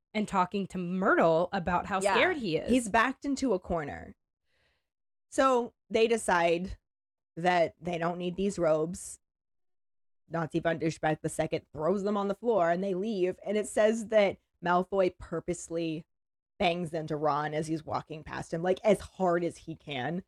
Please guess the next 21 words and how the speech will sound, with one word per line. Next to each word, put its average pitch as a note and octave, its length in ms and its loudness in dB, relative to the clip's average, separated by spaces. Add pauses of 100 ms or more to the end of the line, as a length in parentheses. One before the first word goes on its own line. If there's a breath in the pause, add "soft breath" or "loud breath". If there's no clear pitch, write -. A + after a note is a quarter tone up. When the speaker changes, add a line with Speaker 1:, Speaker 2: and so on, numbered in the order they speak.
(140)
Speaker 2:
Classy - 380 -8
dude. - 300 -20 (1300)
Speaker 1:
Are - 320 -4
Speaker 2:
It C4 80 6
Speaker 1:
you C4+ 40 -6
five? - 600 -6
<laughs> F#4+ 100 2
Speaker 2:
Right? A#3+ 500 4 (720 loud breath)
On A3+ 120 4
the G#3 60 0
plus A#3+ 280 -2
side, A#3 300 2 (160)
magic. D#4 560 0
Madam F#3+ 300 2
Malcolm F3+ 380 -2
just F3 200 -8
uses E3+ 300 -2
her E3 100 2
wand E3 440 -2
to, C4 80 2
like, D3 260 0